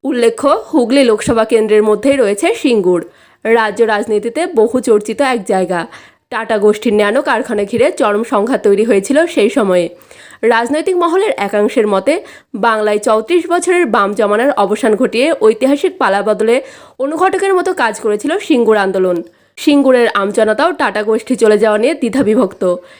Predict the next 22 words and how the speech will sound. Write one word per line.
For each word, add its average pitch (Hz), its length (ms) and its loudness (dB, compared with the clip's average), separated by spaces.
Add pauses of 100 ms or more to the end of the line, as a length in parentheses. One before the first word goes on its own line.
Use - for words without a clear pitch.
(140)
এসবের 220 400 0
মধ্যে 208 260 0
এবার 202 400 2
বিধানসভার 277 560 0
বিরোধী 208 300 2
দলনেতা 202 440 0
শুভেন্দু 220 440 2
অধিকারীর 226 440 2
প্রতিশ্রুতি, 220 680 0 (560)
এসবের 269 440 2
মধ্যেই 247 360 0
এবার 214 340 0
বিধানসভার 311 540 0
বিরোধী 226 300 0
দলনেতার 214 480 0
প্রতিশ্রুতি, 233 680 0 (480)
বাংলায় 220 400 0
ক্ষমতায় 220 380 -2
এলে 220 240 4
বিজেপির 226 420 0
সরকার 220 480 -2
আবার 214 240 -2